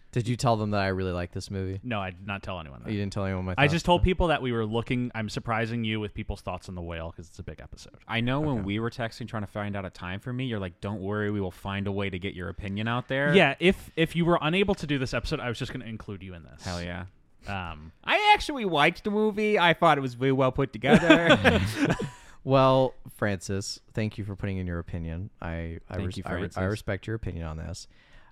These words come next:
Speaker 1: I do think that I have to disagree with your analysis the most out of everybody we've heard, that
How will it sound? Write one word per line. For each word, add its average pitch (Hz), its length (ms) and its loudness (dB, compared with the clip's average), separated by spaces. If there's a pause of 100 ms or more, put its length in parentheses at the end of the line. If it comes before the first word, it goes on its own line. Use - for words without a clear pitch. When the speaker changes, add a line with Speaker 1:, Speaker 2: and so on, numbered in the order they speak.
(160)
Speaker 1:
I 101 120 -2
do 95 240 -4
think 98 320 -8
that 85 360 -4
I 90 120 -6
have 90 180 -4
to - 120 -12
disagree 92 480 -6
with 90 140 -6
your 90 120 -6
analysis 87 500 -6
the 90 140 -10
most 92 340 -4
out 92 80 -8
of 85 160 -10
everybody 95 320 -6
we've 110 200 -4
heard, 87 520 -8
that 85 560 -6